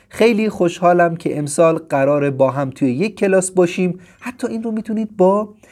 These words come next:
ادبیات، ام، رسمی بنویسید. به این صورت:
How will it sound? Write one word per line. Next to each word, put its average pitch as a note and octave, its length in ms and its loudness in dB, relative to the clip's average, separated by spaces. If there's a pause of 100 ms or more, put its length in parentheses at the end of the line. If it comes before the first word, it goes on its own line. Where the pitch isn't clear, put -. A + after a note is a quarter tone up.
(260)
ادبیات، D#3+ 920 0 (920)
ام، A#2+ 960 -4 (480)
رسمی F#3 500 2
بنویسید. A#2+ 600 -2
به D#3+ 80 4
این F3+ 120 4
صورت: A#2+ 360 -4